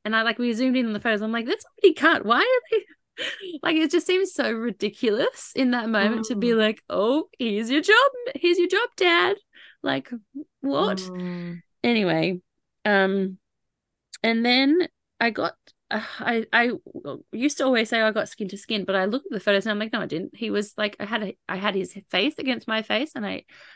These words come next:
Speaker 1: the, the midwife did pull down my robe, so she helped me enough that, you know, I could get his face on my chest. Um, and he latched as well, so that was good. But I only got those things because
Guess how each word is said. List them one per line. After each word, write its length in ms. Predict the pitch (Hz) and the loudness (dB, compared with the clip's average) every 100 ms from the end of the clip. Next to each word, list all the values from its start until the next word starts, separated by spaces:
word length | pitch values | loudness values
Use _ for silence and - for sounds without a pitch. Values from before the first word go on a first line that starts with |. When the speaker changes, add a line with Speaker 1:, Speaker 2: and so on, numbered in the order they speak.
| - - | -20 -4
Speaker 1:
the, 300 | 214 208 - - | 0 0 -2 -6
the 280 | 196 196 196 | -2 0 0
midwife 680 | 202 208 208 202 202 - _ _ - | -2 -2 0 0 -2 -6 _ _ -8
did 260 | 214 208 | -6 -6
pull 280 | - 240 214 | -4 -2 -2
down 480 | 190 190 190 190 180 | -2 -2 -2 -2 -6
my 420 | - 196 190 196 190 | -6 -4 -4 -4 -6
robe, 520 | 175 180 165 269 381 - | -4 -2 0 0 -2 -6
so 200 | - 202 | -8 -8
she 400 | - 208 202 190 | -4 -4 -4 -4
helped 240 | 185 - | -6 -6
me 320 | 190 190 180 - | -6 -6 -8 -8
enough 300 | 185 175 - | -8 -8 -10
that, 180 | - - | -12 -10
you 60 | 190 | -8
know, 80 | 156 | -8
I 80 | |
could 120 | 175 185 | -8 -8
get 140 | 160 | -8
his 180 | 196 - | -12 -8
face 460 | 185 196 262 - - | -2 0 -2 -6 -8
on 140 | 185 | -6
my 120 | 180 165 | -4 -6
chest. 500 | - - - - - - - - - - - | -6 -8 -10 -18 -20 -20 -20 -20 -20 -20 -6
Um, 460 | 202 185 170 175 - _ _ _ _ _ _ _ - | -2 0 -2 -6 -10 _ _ _ _ _ _ _ -2
and 100 | 202 | 2
he 100 | 180 | 2
latched 480 | 156 196 311 - 233 | 2 0 -2 -4 -2
as 180 | 208 | 0
well, 320 | 190 170 233 339 | 0 2 0 0
so 180 | 254 | -2
that 160 | 214 190 | -2 -2
was 140 | 214 | -4
good. 180 | - 185 - | -2 -2 2
But 200 | 190 - - - - - | 0 0 -8 -20 -18 0
I 160 | 202 233 | 2 4
only 180 | 349 349 | 4 4
got 240 | 220 233 | 2 -2
those 300 | - 214 202 | -2 -2 -2
things 420 | - 170 175 175 - | -2 -2 -2 -6 -8
because 720 | 202 - 196 196 185 180 | -10 0 2 2 0 -8